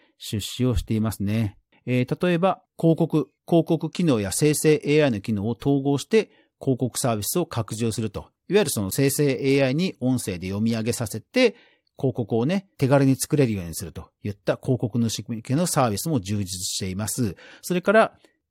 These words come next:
フランス語とオランダ語のオーディオブックに対しての大型投資もしました。さらにこの背景としては、Spotifyの利用者が高額プランに非常に興味があるというデータも出てるとのことです。ですから今回様々な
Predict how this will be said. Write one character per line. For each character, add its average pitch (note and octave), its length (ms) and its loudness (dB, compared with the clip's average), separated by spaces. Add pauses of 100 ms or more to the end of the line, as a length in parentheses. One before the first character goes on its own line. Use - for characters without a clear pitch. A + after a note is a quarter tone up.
(140)
フ D3+ 100 0
ラ D3+ 100 6
ン C#3+ 60 4
ス - 80 -6
語 C#3+ 120 0
と C3+ 100 0
オ A#2+ 80 -2
ラ B2+ 120 4
ン B2+ 60 2
ダ B2 80 2
語 A2+ 280 0
の F3 160 -2
オ C3+ 120 4
ー - 40 4
デ B2+ 80 4
ィ - 20 4
オ A#2+ 40 2
ブ B2 100 0
ッ G#2+ 100 -4
ク F#2+ 200 -8 (180)
に B2 100 -4
対 C3 220 0
し - 40 -12
て - 120 -6
の G#3+ 260 0 (220)
大 B2 100 2
型 A#2+ 240 2
投 A2+ 160 -2
資 - 220 -8 (120)
も F#3+ 140 -2
し B2 140 -2
ま G#2+ 120 -2
し - 80 -8
た。 - 160 -10 (400)
さ - 140 0
ら G#3+ 80 4
に G#2 100 -2
こ D3+ 140 -2
の F3 80 0
背 G#3 200 2
景 G#2+ 160 -4
と G2+ 100 -6
し - 60 -8
て - 100 -10
は、 C#3 260 0 (160)
Spotify C#3 540 0
の F#2+ 100 -4
利 G2 120 -2
用 B2 180 2
者 F2 160 -6
が A#2 340 0 (320)
高 D#3 160 0
額 F#3 220 0
プ - 100 -4
ラ G3 100 4
ン A2+ 80 2
に D#2 140 -8
非 B2+ 120 -8
常 E3+ 100 0
に G3+ 100 -2
興 A#3+ 160 2
味 D#3+ 100 0
が G#2+ 100 -2
あ G2+ 40 -4
る F#2 60 -10
と - 180 -12
い A#2 120 -2
う A2 80 -2
デ A2 160 0
ー G2+ 40 -8
タ C3+ 100 0
も C3 140 -2
出 G#2+ 140 -4
て G#2 100 -4
る F2 160 -10 (140)
と F#3 100 0
の C3+ 80 0
こ G#2+ 120 -8
と F#2+ 100 -8
で E2 80 -6
す。 - 220 -16 (520)
で E3+ 80 -6
す - 60 -10
か D#3 60 2
ら C3+ 60 0
今 B3 200 2
回 A2 180 0
様 A3+ 260 0
々 D#3 220 0
な B2+ 360 2